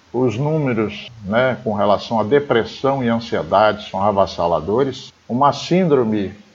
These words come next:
que sempre existiu, mas tem aumentado muito, é a síndrome do pânico, que nós hoje chamamos de transtorno do pânico.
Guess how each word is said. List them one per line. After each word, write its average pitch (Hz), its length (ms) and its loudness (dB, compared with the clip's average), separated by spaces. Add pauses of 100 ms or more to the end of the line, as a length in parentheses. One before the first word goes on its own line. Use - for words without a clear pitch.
(140)
que 101 100 -6
sempre 180 500 0
existiu, 104 680 -2
mas 104 360 -2 (140)
tem 131 180 -2
aumentado 110 680 0
muito, 131 560 -6 (160)
é 98 100 0
a 98 120 4
síndrome 123 640 -2
do 92 140 -6
pânico, 135 600 -2 (260)
que 92 60 -10
nós 90 300 -2
hoje 101 240 -4
chamamos 95 420 -4
de 90 100 -10
transtorno 123 960 0
do 95 120 -8
pânico. - 600 -8